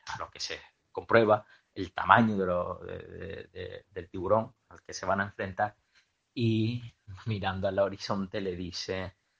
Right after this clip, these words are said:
eh, al capitán Quinn, interpretado maravillosamente, por cierto, por Robert Shaw, le dice, "Vamos a necesitar un barco más grande", ¿no?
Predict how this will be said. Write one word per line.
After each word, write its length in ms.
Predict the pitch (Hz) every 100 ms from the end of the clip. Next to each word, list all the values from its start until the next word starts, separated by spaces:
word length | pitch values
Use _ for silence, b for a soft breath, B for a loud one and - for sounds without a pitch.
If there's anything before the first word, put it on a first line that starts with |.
| _ _
eh, 480 | 85 85 80 - - _
al 200 | - 82 -
capitán 460 | - - 85 92 87
Quinn, 400 | - 120 110 92 _ _ _ -
interpretado 560 | - 82 82 95 95 90
maravillosamente, 760 | 92 82 85 92 98 98 90
por 160 | 90 87
cierto, 340 | - 95 - -
por 180 | 90 -
Robert 360 | 80 95 90 -
Shaw, 360 | 104 101 110 _ b b _
le 140 | 98
dice, 380 | 87 85 92 85 -
"Vamos 320 | 98 110 113
a 60 | 110
necesitar 500 | 101 98 98 95 98
un 60 |
barco 240 | 98 95 95
más 140 | 90
grande", 280 | 87 85 82
¿no? 140 | 90